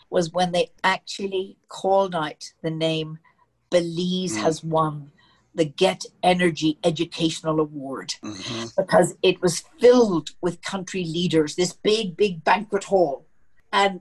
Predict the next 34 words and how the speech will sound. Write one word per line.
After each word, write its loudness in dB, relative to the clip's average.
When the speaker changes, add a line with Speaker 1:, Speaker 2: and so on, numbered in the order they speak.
Speaker 1:
I 4
could -6
see -12
the -6
shock -2
on -2
their -2
faces -2
<laughs> -
Speaker 2:
<laughs> -2
Speaker 1:
as 4
I 4
levitated -2
up -2
through 0
the -4
crowds 0
onto 0
the, -4
onto -2
the -12
big -10
stage. 0
And -6
I -2
grabbed 0
the 2
director. 0
I -6
think -8
she -4
was -4
the -4
director. -2